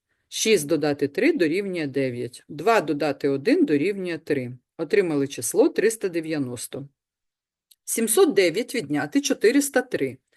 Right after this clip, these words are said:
Дев'ять відняти три дорівнює шість, нуль відняти нуль дорівнює нуль, сім відняти чотири дорівнює три. Отримали число триста шість.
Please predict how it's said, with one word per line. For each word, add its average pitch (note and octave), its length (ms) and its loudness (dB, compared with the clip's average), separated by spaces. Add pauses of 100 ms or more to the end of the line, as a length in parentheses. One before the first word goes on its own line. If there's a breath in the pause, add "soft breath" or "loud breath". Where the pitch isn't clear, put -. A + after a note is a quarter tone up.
(520 loud breath)
Дев'ять B3 380 4
відняти F3 400 0
три E3 220 2
дорівнює D3+ 580 0
шість, - 600 -6
нуль D4 220 8
відняти F3 520 0
нуль F3 200 -2
дорівнює D3 680 0
нуль, D3 300 0 (140)
сім A3+ 320 0
відняти D#3+ 440 -6
чотири D#4+ 440 2
дорівнює F3 540 -2
три. C3+ 320 -4 (420 soft breath)
Отримали E3 520 2
число E3 460 2
триста G#3+ 460 -2
шість. - 540 -8